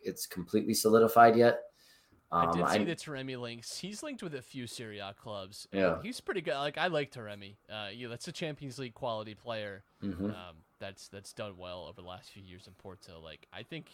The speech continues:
Speaker 2: I think he's not a bad signing at all. Uh, I think Inter have also been, Milan and Inter are linked to, like, the same guys all
Speaker 1: Everybody.
Speaker 2: the time. It's,
Speaker 1: You know, you
Speaker 2: uh,
Speaker 1: mentioned Balogun. That's another guy that we talked
Speaker 2: yeah,
Speaker 1: about,
Speaker 2: it
Speaker 1: and
Speaker 2: is,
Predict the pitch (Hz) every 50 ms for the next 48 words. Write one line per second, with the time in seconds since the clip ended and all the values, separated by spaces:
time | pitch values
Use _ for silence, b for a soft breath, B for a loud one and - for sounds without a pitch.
0 | - _ _ _ _ _ _ _ _ _ - - - 135 - 123 110 104 110 104
1 | 98 101 98 92 90 92 - - 107 98 92 85 80 85 82 85 87 85 87 90
2 | 92 107 117 - _ _ _ _ _ 101 90 85 80 76 92 - 165 160 - _
3 | - 151 151 - - 123 110 98 - - 107 104 110 - 113 107 - _ _ _
4 | _ _ _ _ _ 208 254 285 262 233 202 156 139 135 131 - 143 113 107 107
5 | 110 110 - - 110 104 - - - - 135 117 113 - - 104 110 104 98 95
6 | 87 92 92 92 95 92 - 113 107 104 104 101 98 101 - _ 113 113 117 -
7 | - - - - - - 104 107 117 127 135 127 127 117 107 101 110 110 113 110
8 | 113 110 104 110 107 107 107 101 101 95 95 98 92 98 95 98 98 95 98 95
9 | 90 92 98 92 - 95 92 - 95 87 92 90 90 90 90 - - - - -
10 | 120 113 110 - - -